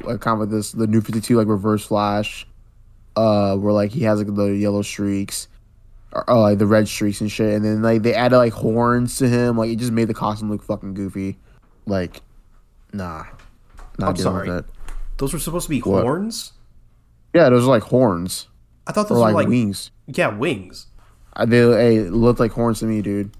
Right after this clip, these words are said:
Speaker 2: Hold on. Well, now I got it. <laughs>
Speaker 1: Oh, no, no, no, no, no, my, my, my, my, my bad. Like, not horns. Yeah, they're like wings.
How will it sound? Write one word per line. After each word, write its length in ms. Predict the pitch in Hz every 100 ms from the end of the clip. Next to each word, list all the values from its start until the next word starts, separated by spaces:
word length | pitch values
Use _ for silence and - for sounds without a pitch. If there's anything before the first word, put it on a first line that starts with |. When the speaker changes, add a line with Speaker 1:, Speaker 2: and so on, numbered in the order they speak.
| -
Speaker 2:
Hold 180 | 127 98
on. 160 | - - -
Well, 140 | 131
now 80 | 131
I 120 | 127
got 200 | 120 113
it. 40 |
<laughs> 320 | 135 135 - -
Speaker 1:
Oh, 380 | 170 170 143 -
no, 120 | 156
no, 0 |
no, 200 | 139 - - 196 -
no, 60 | 165
no, 120 | 156
my, 120 | 127 135
my, 380 | 123 - 127 123
my, 160 | 127
my, 140 | 117 117
my 180 | 113
bad. 160 | 117 110
Like, 120 | 104
not 180 | 107 104
horns. 300 | 110 107 101
Yeah, 180 | 104 101
they're 100 | 95
like 180 | 107 104
wings. 540 | 95 101 95 85 -